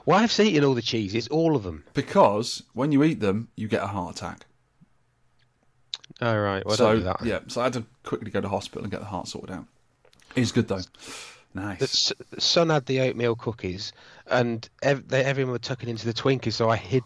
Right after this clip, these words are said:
Speaker 1: them.
Speaker 2: <laughs>
Speaker 1: 'Cause they were, and the li-,
Speaker 2: Twinkies?
Speaker 1: little baked fish snacks as well. So I've
Speaker 2: Oh, yeah,
Speaker 1: eaten
Speaker 2: sorry, we had
Speaker 1: most of the
Speaker 2: goldfish as
Speaker 1: Twinkies.
Speaker 2: well. Goldfish went to the wife, 'cause wife loves goldfish. I let her have those. I'm not too keen on this, but what people in America do with goldfish, they put 'em in,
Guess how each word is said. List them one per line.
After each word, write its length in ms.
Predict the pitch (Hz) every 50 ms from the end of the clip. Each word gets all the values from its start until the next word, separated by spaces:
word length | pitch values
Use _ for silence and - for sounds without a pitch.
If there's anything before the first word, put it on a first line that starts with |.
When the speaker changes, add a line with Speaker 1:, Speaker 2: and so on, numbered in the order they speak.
| - _
Speaker 1:
them. 240 | - 80 85 85 - _ _
Speaker 2:
<laughs> 120 | _ _ -
Speaker 1:
'Cause 360 | 110 - - - 123 110 -
they 100 | 127 120
were, 100 | 117 113 - - - -
and 1500 | 165 151 151 165 - - - - - - - - - - _ _ _ _ - - - - - - - - - 220 247
the 60 | - -
li-, 160 | 131 139 123
Speaker 2:
Twinkies? 360 | 113 113 113 113 - - - - _ - - - -
Speaker 1:
little 240 | 120 123 135 - 127
baked 380 | - - 127 123 123 120 - -
fish 340 | - - 131 117 - - -
snacks 320 | 101 95 - - - -
as 60 | - 107
well. 220 | 113 107 104 101
So 220 | - - 143 143 -
I've 280 | 139 151 170 180 226 240
Speaker 2:
Oh, 40 | 220
yeah, 120 | 214 233
Speaker 1:
eaten 100 | 220 165
Speaker 2:
sorry, 260 | - - 240 214 170
we 60 | 156
had 80 | 185 -
Speaker 1:
most 180 | - - - -
of 80 | 123
the 140 | 127 131 131
Speaker 2:
goldfish 480 | - 196 214 139 131 - 147 123 - 127
as 100 | 110 -
Speaker 1:
Twinkies. 40 |
Speaker 2:
well. 280 | 147 156 127 110 101 - _
Goldfish 480 | - 147 185 202 196 - - 135 - -
went 160 | 139 120 -
to 100 | - 123
the 80 | 113 110
wife, 320 | 123 123 110 110 - -
'cause 160 | - 110 101
wife 380 | 107 101 123 151 151 143 - 117
loves 220 | 120 123 117 -
goldfish. 500 | - 107 104 104 107 - - 90 - -
I 60 | 101
let 160 | 104 101 92 107
her 60 | 120
have 140 | 117 - -
those. 380 | - - - - - - - - - - - - - - - -
I'm 80 | 123
not 120 | 139 123 -
too 120 | - 131
keen 200 | 120 - 151 151
on 80 | 139 113
this, 100 | 101 95
but 100 | - 135
what 200 | 165 208 202 -
people 420 | - 233 226 214 202 175 135 - -
in 100 | - 127
America 340 | 135 131 156 165 151 - 120
do 120 | 110 127 123
with 80 | 107
goldfish, 480 | - 123 135 147 143 - - 98 - -
they 80 | 143 151
put 180 | - - -
'em 80 | 156 160
in, 320 | 160 156 147 131 113 -